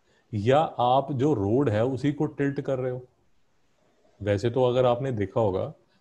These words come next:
अगर आपने हिल्स वगैरह में या हिल स्टेशंस वगैरह में या जब आपने ट्रैवल किया होगा, तो आपने हमेशा देखा होगा कि हिल स्टेशन में जब भी गाड़ी, जब वो रोड इस साइड करते हैं, तो वो जो रोड होती है वो, मतलब अगर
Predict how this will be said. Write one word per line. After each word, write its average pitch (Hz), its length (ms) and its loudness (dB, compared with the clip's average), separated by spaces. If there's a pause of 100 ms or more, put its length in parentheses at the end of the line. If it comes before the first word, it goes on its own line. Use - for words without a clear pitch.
(140)
अगर 113 240 0
आपने 113 300 2
हिल्स 113 240 0
वगैरह 113 320 2
में 113 140 0
या 110 140 0
हिल 110 180 -2
स्टेशंस 110 420 -8
वगैरह 104 260 -2
में 107 120 -6
या 104 160 -4 (220)
जब 104 120 -2
आपने 107 220 -4
ट्रैवल 104 320 -2
किया 101 160 -4
होगा, 90 180 -4 (380)
तो 131 80 -2
आपने 135 320 0
हमेशा 123 300 0
देखा 120 200 0
होगा 101 200 -2 (420)
कि 123 80 -2
हिल 131 140 2
स्टेशन 143 240 -2
में 165 100 0
जब 135 140 0
भी 170 120 0
गाड़ी, 135 400 2 (160)
जब 123 140 -2
वो 147 180 0
रोड 127 320 2
इस 131 140 -6
साइड 151 220 -2
करते 104 260 -2
हैं, 101 200 -6 (340)
तो 160 360 -2 (520)
वो 139 180 -2
जो 165 140 4
रोड 143 240 4
होती 131 300 0
है 104 120 0
वो, 135 260 -4 (760)
मतलब 123 220 -2
अगर 131 300 -2